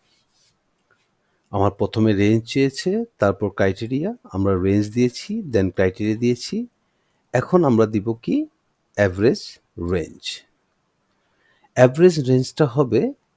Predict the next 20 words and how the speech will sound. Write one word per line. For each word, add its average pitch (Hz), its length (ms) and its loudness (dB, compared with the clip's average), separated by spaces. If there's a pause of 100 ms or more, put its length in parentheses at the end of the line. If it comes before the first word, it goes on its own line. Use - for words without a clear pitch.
(300)
আমাদের 98 380 2 (400)
বাংলা 107 440 2 (100)
যে 98 80 -2 (120)
মার্কটা, 95 480 -4 (340)
সেটা 127 280 -2
হলো 95 200 0
আমার 82 200 -4
অ্যাভারেজ 107 380 -4 (400)
রেঞ্জ। - 260 -10 (760)
এবার 92 260 -4
যদি 87 200 -10
ব্র্যাকেট 92 260 -6 (100)
ক্লোজ 160 220 2 (160)
করি, 95 200 -2 (600)
এন্টার 143 260 2 (100)
দিই, 110 160 -4 (280)
তাহলে 135 260 -2 (100)
আমাদের 127 340 0
চলে 151 180 4 (100)
আসলো - 260 -6